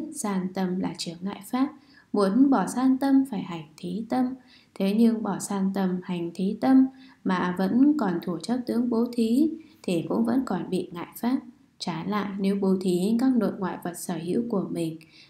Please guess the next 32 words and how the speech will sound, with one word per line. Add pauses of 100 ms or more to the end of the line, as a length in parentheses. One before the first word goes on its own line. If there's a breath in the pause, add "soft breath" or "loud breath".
(120)
mà
chẳng
chấp
có
tướng
người
thí,
người
thọ (440 loud breath)
và
tài
vật
thí (340 loud breath)
thì
mới
chẳng
bị
ngại (100)
pháp, (200)
mới
là
bố
thí
ba
la
mật. (500 soft breath)
Đối
với
tùy
hỷ
thiện
căn